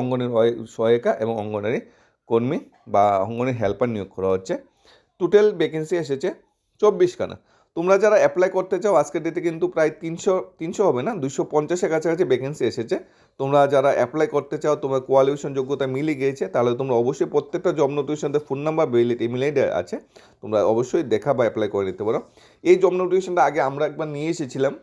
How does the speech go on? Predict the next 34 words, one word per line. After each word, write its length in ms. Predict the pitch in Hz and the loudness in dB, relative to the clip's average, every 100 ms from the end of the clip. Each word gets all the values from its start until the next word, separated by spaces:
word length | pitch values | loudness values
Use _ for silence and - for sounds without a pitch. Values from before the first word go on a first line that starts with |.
| _ 110 | _ -6
যে 80 | 120 120 | 0 0
একটি 180 | 120 139 135 139 - - | 0 -4 -4 -10 -20 0
মাল্টিডিসিপ্লিনারি 560 | 123 135 143 156 170 160 | 0 0 -2 -4 -2 -4
রিহ্যাব 220 | 135 143 139 - | 0 0 0 -4
ইউনিটে 340 | 143 139 147 143 135 | -4 -2 0 0 -2
ফিজিওথেরাপিস্ট, 680 | - 143 151 143 135 143 143 - - - | -2 -2 0 0 2 2 0 -6 -20 -6
স্পেশাল 260 | - 127 143 | -2 0 0
এডুকেটর 400 | 139 135 139 143 131 | 0 -2 0 0 2
বা 80 | 120 120 120 - _ - | 2 2 -2 -12 _ -4
গ্রুপ 140 | 127 | -2
ডি 60 | 143 - | -2 0
স্টাফ 200 | 123 123 | -2 0
নিয়োগ 140 | 147 143 | -8 -4
করা 100 | 131 | -4
হচ্ছে। 160 | 127 156 139 | -4 -4 -4
তখন 160 | 151 151 | -4 -4
আমরা 120 | 156 147 92 - _ - - | -4 -6 -8 -14 _ -20 0
কন্ট্যাক্ট 320 | 147 139 175 170 | 0 2 -2 -2
নাম্বার 220 | 160 165 151 | 0 2 2
বা 40 | 135 117 | 0 0
যোগাযোগের 400 | 139 139 151 139 | 0 0 -4 -4
নাম্বারটা 280 | 110 123 131 | -4 -4 -4
আমরা 120 | 156 151 | -4 -2
কালেক্ট 200 | 151 151 165 | -2 -2 -6
করতে 140 | 165 | -4
পারি 120 | 156 160 | -4 -2
না। 60 | 147 | -4
আজকে 120 | 139 127 | -4 -2
যোগাযোগ 240 | 143 156 147 | 0 0 -2
নাম্বারটা 280 | 139 139 147 | -4 -2 0
যেহেতু 180 | 147 156 147 | 0 0 0
আমরা 140 | 147 - | 0 0
পেয়েছি, 260 | 147 151 180 | 0 0 0
অ্যাডভার্টাইজমেন্টটা 580 | 143 117 120 120 120 | -2 0 -4 -6 -6